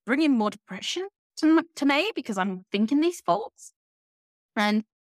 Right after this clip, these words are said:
that for me was, like, a bit of a wake up call. That I was like, "Oh, maybe I'm not powerless." And I think that's something really important in the mental health space, is that fear, and you do feel powerless, and you are, like, just going through it in, in your head all the time. And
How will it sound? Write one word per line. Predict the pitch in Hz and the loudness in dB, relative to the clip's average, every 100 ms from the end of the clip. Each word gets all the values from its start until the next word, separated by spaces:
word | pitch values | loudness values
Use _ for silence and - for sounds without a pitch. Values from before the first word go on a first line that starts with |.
| _ | _
that | 254 277 - | 0 0 0
for | 233 | 0
me | 233 208 | 2 0
was, | 180 | -2
like, | 165 | -4
a | - | -4
bit | 202 | -6
of | 185 | -6
a | |
wake | 185 190 190 - | -2 -2 -2 -6
up | - | -14
call. | - 165 160 | -10 -6 -2
That | 160 151 | 0 0
I | 175 | 0
was | 175 | -2
like, | 180 - | -4 -4
"Oh, | 494 | -8
maybe | 214 170 247 311 | -6 -4 -2 0
I'm | 269 226 | 2 4
not | 226 254 | 4 2
powerless." | - 190 180 - - - | -4 -6 -6 -6 -10 -10
And | - | -4
I | 202 | -4
think | 285 247 | -2 -4
that's | 247 - _ | -4 -8 _
something | - 226 180 | -10 -6 -4
really | 185 208 185 | -2 -2 -2
important | 175 - 185 - 143 - | -4 -6 -8 -6 -6 -6
in | 160 160 151 - _ _ _ _ _ | -6 -4 -6 -8 _ _ _ _ _
the | 175 | -8
mental | 165 190 165 | -2 -2 -2
health | 180 175 175 | -2 -2 -4
space, | - 147 143 - | -4 -4 -4 -8
is | 156 - _ - | -12 -14 _ -8
that | - | -8
fear, | - - 226 190 180 170 | -8 0 2 4 2 0
and | 170 160 | -4 -8
you | 151 | -8
do | 208 202 | -6 -4
feel | - | -4
powerless, | - - 160 160 160 - | -6 -2 2 2 0 -4
and | 170 | -6
you | 170 | -4
are, | 165 165 | -2 0
like, | 156 | -2
just | - - | -4 -6
going | 170 165 | -2 -2
through | 156 156 | -4 -4
it | 156 | -4
in, | 160 151 139 | -4 -6 -4
in | 160 151 | -2 -2
your | 151 - | -4 -8
head | 185 180 | -6 -4
all | 165 | -6
the | |
time. | - - 131 - - _ _ _ _ _ _ - | -8 -6 -6 -6 -14 _ _ _ _ _ _ -2
And | 185 180 180 | -2 -2 -8